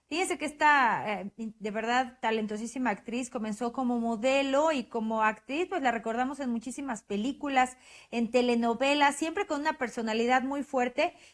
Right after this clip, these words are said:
Y bueno, pues, por ejemplo, yo me acuerdo mucho de ella en la película de terror de Más negro que la noche, ¿se acuerdan? Tenía siempre la fiesta por dentro su personaje. Y bueno, pues, tristemente falleció Elena Rojo, descanse en paz.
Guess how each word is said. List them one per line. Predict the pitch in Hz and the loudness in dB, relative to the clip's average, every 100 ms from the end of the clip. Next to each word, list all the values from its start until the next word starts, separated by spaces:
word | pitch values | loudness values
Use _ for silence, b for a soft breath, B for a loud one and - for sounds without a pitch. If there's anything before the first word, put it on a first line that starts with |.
| B | B
Y | 233 | 2
bueno, | 254 240 | 4 2
pues, | 240 | -2
por | 240 | -4
ejemplo, | 240 247 254 | -4 -2 0
yo | 254 | 0
me | 262 | 0
acuerdo | 254 262 247 | -2 -2 0
mucho | 240 254 247 | -2 -2 0
de | |
ella | 233 240 | 0 0
en | 220 | 0
la | 196 | -2
película | 214 233 233 208 | -4 0 2 4
de | 185 | 2
terror | 190 185 208 214 | -2 -4 -2 -2
de | 214 208 202 | -2 -2 0
Más | 208 | 0
negro | 208 214 214 | -2 -2 -4
que | 202 | 0
la | 180 | 0
noche, | 220 240 | 0 -4
¿se | - | -8
acuerdan? | 185 196 262 247 | -4 -2 -2 -2
Tenía | 196 202 | -4 -4
siempre | 208 220 202 180 - B B | -4 -4 -2 -2 -4 B B
la | 214 214 | -2 0
fiesta | 247 233 233 | 0 0 0
por | 220 214 | 0 0
dentro | 226 214 | -2 -4
su | 220 202 | -6 -6
personaje. | 208 208 214 247 254 285 285 B B B B | -6 -4 0 0 2 0 0 B B B B
Y | 208 | -4
bueno, | 196 196 | -2 -2
pues, | 196 - | -6 -6
tristemente | 247 240 220 214 214 208 220 208 214 _ - _ | -6 -4 -4 -2 -2 -2 -2 -2 -6 _ -20 _
falleció | - 233 214 190 - 208 202 190 - | -2 0 0 -2 -2 -2 -2 -6 -8
Elena | 233 233 208 202 | -4 -2 -2 -2
Rojo, | 196 202 - 208 196 - | -4 -6 -6 -8 -8 -8
descanse | 247 247 - 180 165 175 | -8 -8 -8 -10 -10 -12
en | 165 | -14
paz. | - - - | -14 -18 -18